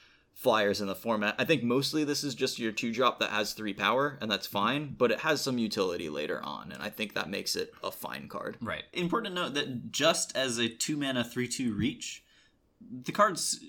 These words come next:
Speaker 2: pretty strong.
Speaker 1: Yeah. We don't have Scrap Heap Scrounger anymore,
Speaker 2: Right.
Speaker 1: so.
Speaker 2: Yeah. And, and, you know, the mono green decks were playing Scrap Heap Scrounger just because, honestly, they just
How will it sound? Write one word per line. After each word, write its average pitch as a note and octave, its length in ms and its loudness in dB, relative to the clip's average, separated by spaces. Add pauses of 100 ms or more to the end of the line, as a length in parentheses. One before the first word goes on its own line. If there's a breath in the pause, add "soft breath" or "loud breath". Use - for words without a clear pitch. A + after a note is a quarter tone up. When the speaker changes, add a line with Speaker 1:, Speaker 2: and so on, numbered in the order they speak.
(180)
Speaker 2:
pretty A#3+ 140 -2
strong. D#3+ 320 0 (140)
Speaker 1:
Yeah. A#3+ 160 0 (240)
We D#3+ 200 2
don't D#3 320 4
have D3 180 6
Scrap B2 240 6
Heap G#2 120 -2
Scrounger F#2 380 -4
anymore, E2+ 460 -8
Speaker 2:
Right. D3+ 140 8
Speaker 1:
so. A2+ 260 4
Speaker 2:
Yeah. B2 240 2 (100)
And, E3 380 2 (140)
and, D3 420 0 (100)
you D3+ 120 2
know, B2+ 80 6
the A#2+ 80 4
mono F3 200 6
green D3 140 0
decks - 260 2
were C3+ 140 0
playing D3 400 -4
Scrap - 240 -4
Heap B2 120 -4
Scrounger G#2 340 -2
just A2 280 -8
because, F#3 280 -2
honestly, E3+ 420 0
they A#2+ 160 4
just A2 300 -2